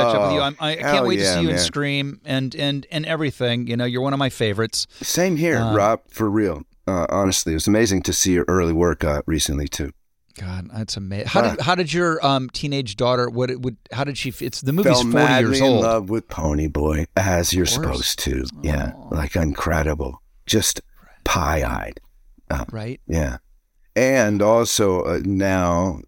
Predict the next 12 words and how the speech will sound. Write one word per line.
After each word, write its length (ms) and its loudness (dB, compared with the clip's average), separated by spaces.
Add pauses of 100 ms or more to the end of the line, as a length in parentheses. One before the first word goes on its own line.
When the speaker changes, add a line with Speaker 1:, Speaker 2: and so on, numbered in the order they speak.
Speaker 2:
uh, 320 0
people 600 0
their 320 2
age 180 2
should 240 -2
be, 300 -6 (600)
um, 380 -4
absorbing 680 2
the 120 -2
cinema 800 2
of 240 0
it 260 -4